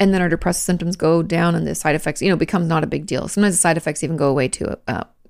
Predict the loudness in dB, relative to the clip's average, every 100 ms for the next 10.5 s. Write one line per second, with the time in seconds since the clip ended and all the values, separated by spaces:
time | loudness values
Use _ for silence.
0 | -10 -4 -2 -2 -2 -2 -4 -4 -6 -10
1 | -18 -18 -6 -6 -4 -4 -2 -2 -2 -4
2 | -4 -6 -8 -6 -6 -6 -6 -6 -6 -4
3 | -4 -4 -6 -4 -4 -6 -6 -6 -6 -10
4 | -12 -4 2 2 0 -2 -6 0 0 2
5 | 2 2 0 -2 -8 -10 -16 -16 0 4
6 | 4 2 0 0 2 2 0 -2 -2 -4
7 | -4 -2 -2 -4 -10 0 0 2 2 2
8 | 0 0 -2 -8 -2 4 4 4 4 0
9 | -4 -2 2 4 4 4 2 2 2 2
10 | 2 2 2 2 0